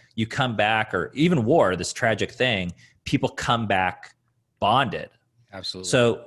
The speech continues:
Speaker 1: we decided that we just really wanted to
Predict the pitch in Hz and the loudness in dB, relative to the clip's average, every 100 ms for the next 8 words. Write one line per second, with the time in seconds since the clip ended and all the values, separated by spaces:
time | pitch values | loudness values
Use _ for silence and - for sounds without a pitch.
0 | - 117 123 131 - 113 107 98 98 - | -4 0 2 2 2 2 2 2 0 -2
1 | 101 98 95 - 95 92 90 92 90 87 | -4 -2 -4 -4 -2 0 0 0 -2 -4
2 | - 87 82 82 | -2 0 0 -4